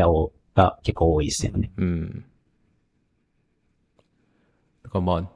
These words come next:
Speaker 2: ニ-、ニーズの割に大変すぎみたいな、なんかそういうのが原因であんま進んでないのかなっていうような気はしますね。
Speaker 1: 確かに。
Speaker 2: うん。
Speaker 1: まあだからエピゲノムとかマルチオームも、まあ実は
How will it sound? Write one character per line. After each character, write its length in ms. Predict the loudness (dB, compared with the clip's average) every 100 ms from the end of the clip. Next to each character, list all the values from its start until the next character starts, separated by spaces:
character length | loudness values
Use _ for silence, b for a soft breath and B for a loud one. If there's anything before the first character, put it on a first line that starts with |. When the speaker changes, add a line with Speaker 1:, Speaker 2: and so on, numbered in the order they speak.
| _ -2
Speaker 2:
ニ-、 340 | 0 2 -2 2
ニ 280 | 4 6 4
ー 680 | 4 4 4 4 4 4 4
ズ 40 |
の 180 | 4 4
割 240 | 4 4
に 320 | 2 0 -2 _ -20 _ 0
大 200 | 2 2
変 520 | 2 2 2 0 -2
す 180 | 0 2
ぎ 140 | 2
み 100 | 2
た 120 | -2
い 40 | -2
な、 80 | -4
な 100 | -6
ん 20 |
か 100 | -2
そ 180 | 2 4
う 60 |
い 300 | 6 4 2
う 100 | 0
の 140 | -4 -8 _ 0
が 100 | 2
原 120 | 2
因 140 | 0
で 120 | 0 0
あ 60 |
ん 40 | -2
ま 120 | -2
進 500 | -4 -2 -2 0 0
ん 20 |
で 100 | 2
な 120 | 2
い 60 | 0
の 60 |
か 140 | 0 0
な 140 | -2
っ 140 | -4 -4
て 100 | -2
い 80 |
う 40 | 0
よ 120 | -2
う 40 |
な 140 | -4 -8 B B B B B B B B _ _ _ _
気 140 | -8
は 120 | -6 -6
し 140 | -8
ま 80 | -10
す 120 | -14
ね。 140 | -18 _ _ _ _ _ _ _ _
Speaker 1:
確 220 | -12 -10
か 220 | -12 -14 -16 _ _ _ _ -10
に。 80 | -10
Speaker 2:
う 20 |
ん。 200 | -10 -6
Speaker 1:
ま 100 | 0
あ 20 | 2
だ 80 |
か 120 | 2 2
ら 80 |
エ 80 | 2
ピ 160 | 2 2
ゲ 140 | 4
ノ 120 | 4
ム 100 | 4
と 100 | 2
か 120 | 2 4
マ 160 | 6
ル 140 | 4 4
チ 200 | 4 6
オ 60 |
ー 40 | 6
ム 140 | 4
も、 360 | 4 2 0 0
ま 120 | 4 6
あ 40 |
実 340 | 4 0 2
は 460 | 4 4 2 -2